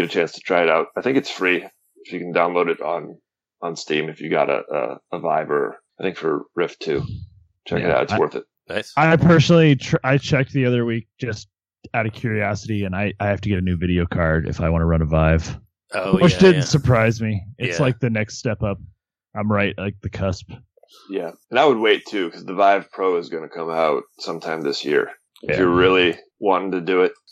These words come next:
Speaker 2: Well, I
Speaker 1: Um,
Speaker 2: tried it at M G C last year. That's the, what I
Speaker 1: Yeah.
Speaker 2: used with that weird demo game, which had a teleport move like you just
Speaker 3: Yeah.
Speaker 2: described.
Speaker 1: Mm-hmm. Yep, yep.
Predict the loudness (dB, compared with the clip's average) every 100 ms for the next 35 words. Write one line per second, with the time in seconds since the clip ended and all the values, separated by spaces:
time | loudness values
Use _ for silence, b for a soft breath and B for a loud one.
0 | 2 6 6 6 6 6 6 6 6 4
1 | 2 0 -2 -2 -6 -4 -4 -4 -6 -8
2 | -10 -10 -12 -12 -14 -14 -10 -8 -6 -4
3 | -2 0 -2 -2 -6 -8 -8 -6 -4 -4
4 | -4 -2 2 2 2 2 2 2 0 0
5 | 2 4 6 6 4 4 2 2 0 -4
6 | -4 -6 -6 -10 -10 -12 -10 -8 -8 -12
7 | -14 -18 _ _ -14 -14 -16 _ _ -4
8 | -2 -6